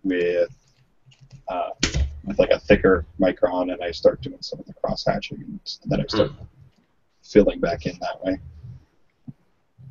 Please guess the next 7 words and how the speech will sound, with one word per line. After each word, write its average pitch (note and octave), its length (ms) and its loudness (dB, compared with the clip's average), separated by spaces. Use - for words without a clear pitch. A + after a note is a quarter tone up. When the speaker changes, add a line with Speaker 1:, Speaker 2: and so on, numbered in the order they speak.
Speaker 1:
Just - 220 2
the - 60 2
Speaker 2:
Awesome. - 160 4
Speaker 1:
areas - 180 0
that - 120 -4
I - 40 -6
think - 200 -4